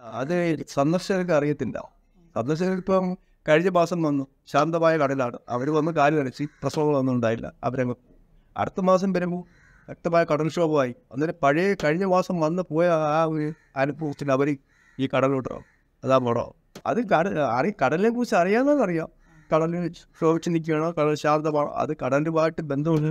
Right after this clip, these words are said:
കടലിനെ കുറിച്ച് അറിയാവുന്നവർക്ക് അറിയാം. പക്ഷേ ഈ കിഴക്കൻ മേഖലയിൽ നിന്ന് ജനങ്ങൾക്ക് കടൽ എന്തുവാണ്, കടലിലെ തിര എന്തുവാണ്, തിര എങ്ങനെ, ആ, ആ, കൂടുതൽ കയറുമോ, ഇറ-, ഇതൊന്നും അവർക്കറിയത്തില്ല. അവര് അത് കഴിഞ്ഞ വർഷം വന്നു, കഴിഞ്ഞ വർഷം വന്ന് അവര്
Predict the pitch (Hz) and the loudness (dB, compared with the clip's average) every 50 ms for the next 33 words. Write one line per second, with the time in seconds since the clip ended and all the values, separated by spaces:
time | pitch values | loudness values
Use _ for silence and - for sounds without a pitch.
0 | 165 165 151 147 151 156 160 165 165 165 165 - 165 165 175 180 185 180 165 147 | -2 -2 -2 -2 0 0 -2 -2 -4 -4 -4 -2 -2 0 0 0 0 -2 -2 -2
1 | 139 127 - - _ _ _ - - - _ _ _ _ _ _ - 156 147 - | -2 -2 -4 -8 _ _ _ -20 -20 -20 _ _ _ _ _ _ -10 -6 -2 0
2 | 180 170 - 175 170 175 - 208 196 190 190 180 180 190 185 185 180 175 170 175 | 0 0 2 0 0 0 0 0 0 0 0 0 0 0 0 0 0 0 -2 -2
3 | 180 175 170 170 180 180 175 165 - 143 143 156 175 180 170 170 170 165 160 156 | -2 -4 -4 -2 -2 -2 -2 0 0 0 0 0 0 -2 -2 -2 0 0 0 0
4 | 156 160 165 - _ _ _ _ _ _ _ _ - 139 143 156 165 170 160 - | -2 -4 -8 -12 _ _ _ _ _ _ _ _ -6 -2 0 2 2 2 0 0
5 | 160 160 165 180 175 165 165 156 147 147 147 151 151 147 156 156 151 160 170 170 | 2 2 2 2 2 0 0 0 0 0 0 0 2 2 4 4 4 2 2 0
6 | 165 170 - 143 147 143 139 - - _ - 147 143 139 - - 147 151 165 175 | -2 -4 -2 -2 0 0 -2 -4 -10 _ -12 -10 -10 -12 -10 -8 -4 -2 0 0
7 | 160 160 156 143 143 147 156 151 147 - - _ _ - 139 143 147 135 - 147 | 0 0 0 0 0 2 2 0 -2 -4 -8 _ _ -4 -2 -2 -2 -2 -4 -4
8 | 151 151 170 180 175 165 156 170 165 - 160 151 147 131 131 107 - - _ _ | -2 -2 0 2 2 2 2 2 2 2 2 2 2 0 -2 -4 -8 -10 _ _
9 | _ _ _ _ _ _ _ _ _ _ _ _ _ - 123 131 180 254 285 269 | _ _ _ _ _ _ _ _ _ _ _ _ _ -6 -2 0 0 2 2 0
10 | 262 226 - _ _ _ _ _ - 175 196 208 196 185 202 226 214 - - 190 | 0 -2 -6 _ _ _ _ _ -2 0 2 4 4 4 4 4 4 2 0 0
11 | 180 160 139 135 - _ - 151 151 170 190 190 - 196 190 185 180 180 175 175 | 0 0 -2 -4 -6 _ -6 -2 0 0 0 0 0 -2 -2 0 0 0 0 0
12 | 180 | 0